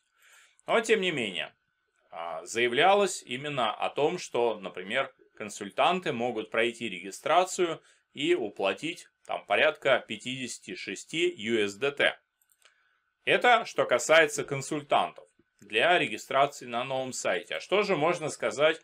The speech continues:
относительно клиентов? То есть клиенты — это люди, которые не планируют никого приглашать. В этом тексте написано: "Клиенты могут ничего не платить, просто ждать".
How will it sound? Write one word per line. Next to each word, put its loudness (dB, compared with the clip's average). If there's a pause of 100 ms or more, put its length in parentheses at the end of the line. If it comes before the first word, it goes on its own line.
(240)
относительно -4
клиентов? 0 (440)
То -6
есть -4
клиенты — 2
это -2
люди, -2
которые -2
не -2
планируют -2
никого 0
приглашать. -6 (1500)
В -8
этом 4
тексте 2
написано: -2
"Клиенты 0
могут -2
ничего -2
не -4
платить, -4
просто -2
ждать". -2